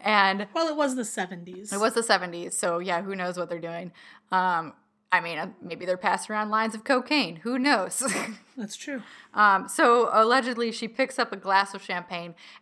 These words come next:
Speaker 1: and throws it in her own face. <laughs> And then
Speaker 2: Just to, like, illuminate where she was?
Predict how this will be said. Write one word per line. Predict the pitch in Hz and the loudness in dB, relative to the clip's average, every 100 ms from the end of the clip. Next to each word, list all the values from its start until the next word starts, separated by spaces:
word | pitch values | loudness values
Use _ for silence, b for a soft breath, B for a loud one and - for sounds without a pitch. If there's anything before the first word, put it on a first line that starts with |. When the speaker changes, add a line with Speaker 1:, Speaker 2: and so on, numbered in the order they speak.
| _ | _
Speaker 1:
and | 202 196 | -6 -6
throws | - - - 190 262 427 | -10 -18 -2 6 8 8
it | 339 330 | 6 4
in | 285 | 4
her | 277 254 | 4 2
own | 233 214 214 | 4 2 0
face. | 220 202 175 185 - - - | -2 -2 -2 2 4 2 0
<laughs> | _ - _ _ _ _ _ _ _ B 453 381 - _ _ B B B 294 | _ -20 _ _ _ _ _ _ _ B -16 -14 -16 _ _ B B B -4
And | - 269 | -4 0
then | 277 247 233 | 2 2 0
Speaker 2:
Just | 240 - | -4 -2
to, | |
like, | 254 220 | -2 -4
illuminate | 285 226 233 233 226 | -6 -4 -2 -2 -4
where | 220 208 | -4 -6
she | - | -6
was? | 208 208 320 359 - | -6 -6 -8 -12 -14